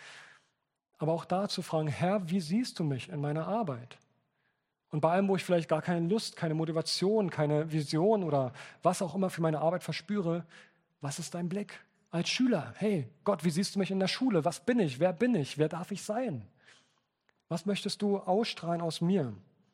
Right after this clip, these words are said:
Also unser Denken zu erneuern und erneuern zu lassen, ist ein Weg. Etwas, wo wir auf dem Weg sind, wo wir Glaubenssätze ergreifen und andere hinterfragen. Und mein Anliegen, wir haben vorhin auch dafür nochmal gebetet, mein Anliegen ist,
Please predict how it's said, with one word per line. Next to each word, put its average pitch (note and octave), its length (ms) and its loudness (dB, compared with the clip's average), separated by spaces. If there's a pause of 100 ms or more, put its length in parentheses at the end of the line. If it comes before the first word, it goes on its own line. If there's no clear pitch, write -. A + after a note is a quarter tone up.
(1500)
Also D#3 220 4
unser F#3 180 4
Denken B3 420 2
zu A3+ 160 -2
erneuern F#3+ 540 2
und D#3 120 -4
erneuern E3+ 340 2
zu - 160 -4
lassen, E3 320 -2
ist F3 160 -8
ein D3+ 400 -2
Weg. E3 480 0 (460)
Etwas, E3 360 0
wo D#3 140 2
wir E3 140 4
auf D#3 120 2
dem D#3 260 0
Weg G3 220 4
sind, C3+ 280 0
wo C3+ 100 2
wir D3+ 100 4
Glaubenssätze E3+ 720 0
ergreifen E3+ 680 2
und F3 160 -4
andere E3+ 320 0
hinterfragen. D3 720 -2 (480)
Und D#3+ 80 2
mein E3 240 6
Anliegen, G3 460 4
wir D3 80 6
haben E3+ 100 2
vorhin F#3+ 220 0
auch E3 100 -2
dafür F3+ 280 -2
nochmal E3+ 240 0
gebetet, D#3+ 400 2
mein D3 180 0
Anliegen G3 380 2
ist, E3 260 -4